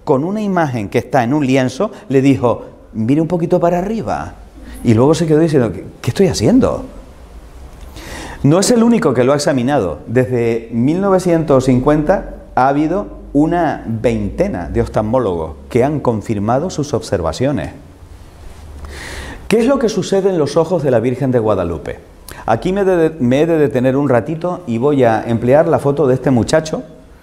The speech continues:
Se le toma la foto, pero es que en el ojo, en los ojos del chico, están reflejadas las personas que él estaba mirando, porque los ojos son como si fueran espejos, que reflejan la imagen de lo que está viendo.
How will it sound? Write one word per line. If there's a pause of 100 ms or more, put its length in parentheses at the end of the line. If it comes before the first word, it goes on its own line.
(580)
Se
le
toma
la
foto, (140)
pero
es
que
en
el
ojo,
en
los
ojos
del
chico,
están
reflejadas
las
personas
que
él
estaba
mirando, (220)
porque
los
ojos
son
como
si
fueran
espejos, (340)
que
reflejan
la
imagen
de
lo
que
está
viendo.